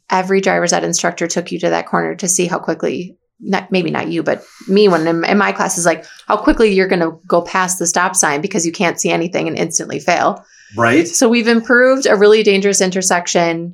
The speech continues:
Speaker 1: um, removed a blighted gas station, and created just this little pocket park that I get pictures probably every other week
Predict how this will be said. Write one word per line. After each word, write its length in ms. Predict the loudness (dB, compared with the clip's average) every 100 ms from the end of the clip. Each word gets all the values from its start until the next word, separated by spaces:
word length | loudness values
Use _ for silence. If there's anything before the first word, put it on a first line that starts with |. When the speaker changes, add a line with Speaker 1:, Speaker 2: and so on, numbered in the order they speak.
| -6
Speaker 1:
um, 320 | -2 -2 -4 -2
removed 360 | 2 2 2
a 40 | 0
blighted 320 | 0 -2 -2
gas 220 | -2 -2
station, 520 | -2 -2 -2 -2 -4 -4
and 140 | -6
created 300 | 0 2 2
just 180 | 0 -4
this 160 | -4 0
little 200 | 0 0
pocket 380 | -4 -4 -4 -2
park 380 | -2 -2 -6 _ _ _ _ -2
that 380 | 0 0 -4 -12 _ -4
I 120 | 0
get 160 | 0 0
pictures 440 | -4 0 0 0
probably 440 | -2 -4 0 0
every 200 | 0 0
other 160 | 0 0
week 340 | -2 -2 -6